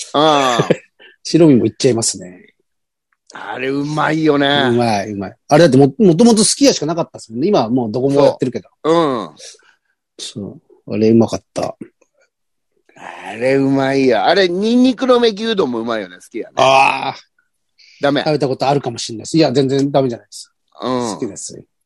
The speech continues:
Speaker 1: きや、なんかね、いいんだよ。そういうなんか、
Speaker 2: うん。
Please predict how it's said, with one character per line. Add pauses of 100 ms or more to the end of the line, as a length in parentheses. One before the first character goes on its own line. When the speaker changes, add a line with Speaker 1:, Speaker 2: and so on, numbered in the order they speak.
(560)
Speaker 1:
き
や、
な
ん
か
ね、 (680)
い
い
ん
だ
よ。
そ
う
い
う
な
ん
か、 (100)
Speaker 2:
う
ん。